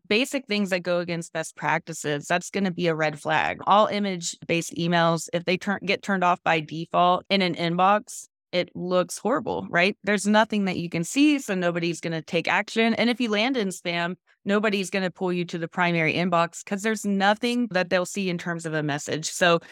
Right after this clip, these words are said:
be wary of people who have, maybe they're building an all image newsletter in Canva and exporting it into your email provider.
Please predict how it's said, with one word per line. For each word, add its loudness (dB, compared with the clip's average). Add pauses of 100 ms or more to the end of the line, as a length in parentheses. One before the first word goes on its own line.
(120)
be 0
wary 6
of -4
people 0
who 0
have, 2
maybe -2
they're 0
building -2
an -4
all 2
image -6
newsletter 2
in 0
Canva 2
and 4
exporting -2
it 0
into -4
your -2
email 0
provider. 2